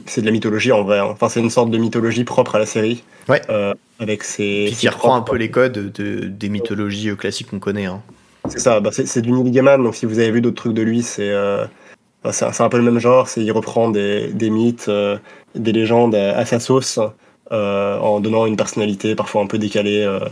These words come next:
Speaker 1: aux, aux figures mythologiques, euh.
Speaker 2: A priori, ça datait d'un comics, on nous dit, euh, dans le chat, voilà.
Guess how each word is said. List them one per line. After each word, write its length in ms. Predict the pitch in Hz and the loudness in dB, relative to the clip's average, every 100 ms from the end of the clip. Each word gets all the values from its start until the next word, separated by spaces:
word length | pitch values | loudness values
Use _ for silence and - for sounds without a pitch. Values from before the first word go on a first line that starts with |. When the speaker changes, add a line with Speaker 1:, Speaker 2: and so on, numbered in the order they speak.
| 117 _ _ _ _ _ | -10 _ _ _ _ _
Speaker 1:
aux, 320 | - 101 98 - | -8 -6 -4 -6
aux 40 | |
figures 240 | - 107 104 | -4 -2 0
mythologiques, 560 | 101 101 98 101 98 | 0 -2 -2 -4 -2
euh. 220 | 98 95 - - - _ _ - | -2 -2 -4 -10 -16 _ _ -12
Speaker 2:
A 60 | |
priori, 320 | 113 120 117 | -6 -2 -2
ça 140 | 202 139 | -2 -2
datait 220 | 104 175 | -2 -2
d'un 120 | 131 | -2
comics, 340 | - 131 110 - | 0 -2 -2 -8
on 60 | 98 | -8
nous 100 | 101 | -6
dit, 180 | 104 110 | -6 -6
euh, 140 | 95 | -6
dans 140 | 98 | -8
le 80 | 98 | -10
chat, 220 | - - _ | -12 -14 _
voilà. 160 | - | -20